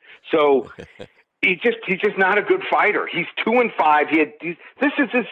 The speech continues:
Speaker 1: second stint here in the U F C. Was two and five in the U F C, released. He's two and five again. He loses his fight, he's done. I don't think Carl Williams is gonna knock him out. He might submit him. He's starting to learn some new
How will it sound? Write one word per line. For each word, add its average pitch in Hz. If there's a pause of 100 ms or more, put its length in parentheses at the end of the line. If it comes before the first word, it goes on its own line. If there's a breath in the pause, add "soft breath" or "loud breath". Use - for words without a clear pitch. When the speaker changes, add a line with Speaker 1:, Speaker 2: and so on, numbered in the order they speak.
Speaker 1:
second 226 (200)
stint 262
here 196
in 196
the 190
U 190
F 190 (100)
C. 160 (300 loud breath)
Was 196 (180)
two 262
and 254
five 190
in 175
the 175
U 175
F 170 (100)
C, 165 (140)
released. 143 (600 soft breath)
He's 175 (160)
two 226
and 214
five 156
again. 113
He 165
loses 185
his 156
fight, 143
he's 123
done. 101 (580 loud breath)
I 269
don't 302
think 220
Carl 190
Williams 165
is 127
gonna 120
knock 117
him 120
out. 127 (400 loud breath)
He 151
might 170
submit 165
him. 156
He's 123
starting 151
to 160
learn 151
some 131
new 135